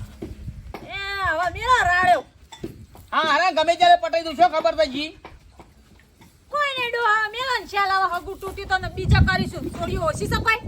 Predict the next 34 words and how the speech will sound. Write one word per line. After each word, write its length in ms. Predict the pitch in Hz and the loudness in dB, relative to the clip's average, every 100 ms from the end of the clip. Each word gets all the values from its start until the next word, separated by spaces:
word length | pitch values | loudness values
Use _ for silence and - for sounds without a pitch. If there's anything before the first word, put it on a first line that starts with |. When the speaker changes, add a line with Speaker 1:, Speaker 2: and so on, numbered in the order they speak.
| - 330 | -8 -4
Speaker 1:
જગતમાં. 460 | 349 370 - 370 - - - - - - - | -2 -2 -4 -6 -8 -12 -12 -10 -10 -8 -6
Speaker 2:
અને 120 | 269 302 | -2 0
રાજકુમાર 440 | 269 302 - 320 320 | 2 0 0 0 4
જેવો 160 | 320 330 320 | 4 4 4
મારો 160 | 320 320 269 | 4 4 4
છોકરો 300 | 277 330 339 302 | -2 -2 -2 0
છે, 100 | 339 294 | 0 0
દેખાવ 260 | 277 240 320 | -2 2 2
બેખાવમાં, 440 | 320 262 302 339 311 | 4 4 4 4 2
સ્વભાવમાં. 680 | 269 247 302 330 339 339 311 - - - - - - - | 0 -4 -2 0 2 4 2 -2 -10 -14 -14 -10 -10 -6
Speaker 1:
આપણો 220 | - 277 277 - | -6 -8 -10 -14
ફૂલના 380 | 262 262 262 240 | -10 -8 -8 -10
જેવો 180 | 233 233 | -10 -12
છોકરો 160 | 233 247 | -6 -4
Speaker 2:
કદી 160 | 320 311 | 0 -2
Speaker 1:
છે. 60 | |
Speaker 2:
જિંદગીમાં 480 | 285 311 339 339 339 330 | -2 -2 0 2 0 0
કદી 240 | 302 320 285 | -4 0 0
વ્યસન 280 | 247 311 339 | 0 -4 -6
બીડી 240 | 277 311 370 | -6 -4 -2
નહીં 220 | 359 370 370 | -2 -2 -2
પીધી, 320 | 349 370 330 - - - - | -2 0 -2 -6 -12 -12 -8
કદી 180 | 277 311 | -6 -4
જગત 240 | 277 311 - 349 | 2 4 4 4
નહીં 200 | 349 359 | 2 2
ખાધી. 360 | 349 330 370 262 - - - | 0 2 0 -2 -6 -10 -8
Speaker 1:
હા, 120 | 392 | -6
ટાટા 280 | 359 320 320 | -6 -6 -6
પડો 140 | 339 330 | -4 -4
હેડો. 160 | 320 349 - - - - - - - - - - | -4 -6 -6 -8 -8 -16 -14 -14 -14 -16 -12 -6
Speaker 2:
આયો 200 | 254 277 | -2 4
તો 60 | 320 349 285 | 4 4 2
તુજે 220 | 311 392 571 - - - - | 2 2 2 -4 -14 -14 -10
મારા 220 | 269 285 | -6 -4